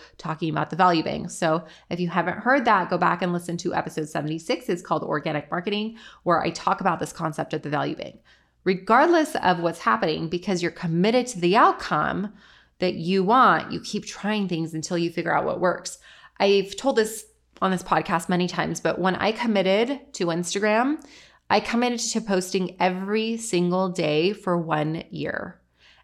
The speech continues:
And for one year, I didn't get a patient in my office. It took me one year to get somebody into my office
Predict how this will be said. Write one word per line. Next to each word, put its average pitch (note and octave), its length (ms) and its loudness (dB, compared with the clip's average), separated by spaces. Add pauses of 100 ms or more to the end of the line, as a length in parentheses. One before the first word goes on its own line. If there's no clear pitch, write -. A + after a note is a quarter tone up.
(120)
And F3+ 260 2
for F3+ 220 -2
one G3 420 4
year, G3+ 600 2 (280)
I F#3+ 120 2
didn't F3+ 240 0
get E3+ 160 0
a D3+ 60 -2
patient D#3+ 360 -4
in D#3+ 60 -4
my E3+ 160 -2
office. E3+ 340 -2
It E3+ 100 -4
took - 160 -10
me F#3 140 0
one F#3+ 440 0
year F3 220 2
to E3 140 -4
get - 340 -4 (100)
somebody E3+ 340 -2 (100)
into D#3+ 300 -6
my D#3+ 160 -6
office - 500 -6